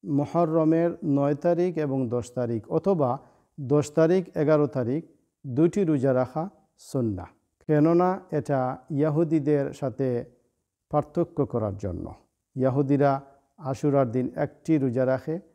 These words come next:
আর আল্লাহর হাবিব সাল্লাল্লাহু আলাইহি ওয়াসাল্লামের হাদিস দ্বারা প্রতীয়মান হয় যে মুহররমের দুইটি রোজা রাখা সুন্নাহ। আল্লাহ সুবহানাহু ওয়া তাআলা আমাদের সবাইকে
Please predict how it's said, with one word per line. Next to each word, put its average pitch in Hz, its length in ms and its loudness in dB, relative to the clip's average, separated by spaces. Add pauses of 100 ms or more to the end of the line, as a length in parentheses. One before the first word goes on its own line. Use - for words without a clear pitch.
(300)
আর 131 160 -4
আল্লাহর 123 300 0
হাবিব 131 340 -2
সাল্লাল্লাহু 135 680 -2
আলাইহি 127 400 -2
ওয়াসাল্লামের 123 640 -4 (420)
হাদিস 131 420 -2
দ্বারা 135 240 2
প্রতীয়মান 143 600 0
হয় 127 240 -2
যে 123 240 -4 (360)
মুহররমের 131 720 0
দুইটি 143 420 -2
রোজা 120 280 -2
রাখা 120 380 -4 (400)
সুন্নাহ। 95 520 -8 (420)
আল্লাহ 131 260 4
সুবহানাহু 135 800 0
ওয়া 127 120 -2
তাআলা 123 460 -2
আমাদের 120 340 -4
সবাইকে 127 680 -4